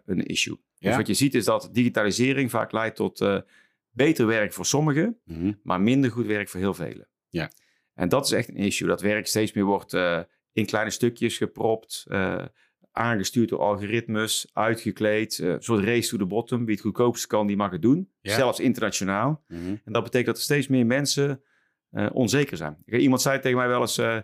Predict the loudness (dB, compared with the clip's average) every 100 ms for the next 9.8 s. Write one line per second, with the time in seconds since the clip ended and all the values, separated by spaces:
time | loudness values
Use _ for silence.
0 | _ _ _ 0 2 4 2 -2 -2 0
1 | 0 0 -4 _ 0 0 0 0 2 2
2 | 2 2 -2 _ _ 0 2 4 4 2
3 | 4 4 2 0 -6 -2 0 0 0 2
4 | 0 -2 -8 -6 -2 -2 -2 -4 -20 -20
5 | _ _ _ _ _ -4 -2 -4 -8 -2
6 | 0 0 -2 -2 -2 0 -4 -6 _ -6
7 | -6 -4 -4 -4 0 0 2 2 2 2
8 | 0 0 0 2 2 0 0 -2 -2 0
9 | 0 0 0 -2 -2 -4 -4